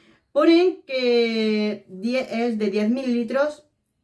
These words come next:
y tiene un precio de cinco con noventa y cinco. ¿De verdad esto tan pequeñito tiene un precio de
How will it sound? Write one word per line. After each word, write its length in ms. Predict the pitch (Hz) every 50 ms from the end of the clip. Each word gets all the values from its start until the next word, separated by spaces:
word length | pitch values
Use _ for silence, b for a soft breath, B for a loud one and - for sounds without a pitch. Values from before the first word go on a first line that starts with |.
| _ _ _
y 100 | - 220
tiene 200 | 226 226 240 277
un 80 | 269 233
precio 420 | 254 262 254 254 302 302 302 294 226
de 180 | 208 202 190
cinco 380 | 196 - 240 247 254 - 240 294
con 160 | - 240 226
noventa 340 | 196 180 175 175 170 160 156
y 60 | 160
cinco. 520 | 156 - 240 254 262 247 214 190 165 151 -
¿De 200 | 160 160 165 160
verdad 440 | 160 160 165 175 190 220 240 214 -
esto 480 | 190 214 220 214 - _ - 247 240 220
tan 260 | 233 233 240 240 233
pequeñito 540 | 240 240 226 233 226 226 240 220 226 220 220
tiene 160 | 226 226 226
un 80 | 220 214
precio 300 | 214 233 226 - 226 214
de 360 | 214 208 208 202 202 b